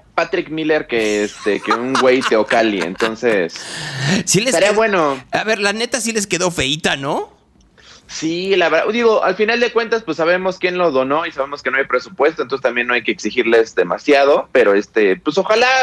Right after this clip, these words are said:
Speaker 1: hubieran, este, mejorado, más bien, hubieran levantado el techo que lleva tirado ya casi ahí un par de meses, este, en el verdadero Templo Mayor.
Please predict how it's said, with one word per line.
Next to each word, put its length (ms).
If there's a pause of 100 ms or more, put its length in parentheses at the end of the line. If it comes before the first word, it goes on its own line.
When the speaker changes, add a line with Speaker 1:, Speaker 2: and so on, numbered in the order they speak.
(140)
Speaker 1:
hubieran, 520
este, 540
mejorado, 680 (220)
más 140
bien, 180
hubieran 320
levantado 520
el 140
techo 400
que 220
lleva 520 (420)
tirado 540
ya 180
casi 360
ahí 220
un 120
par 200
de 120
meses, 400
este, 520
en 80
el 160
verdadero 460
Templo 320
Mayor. 420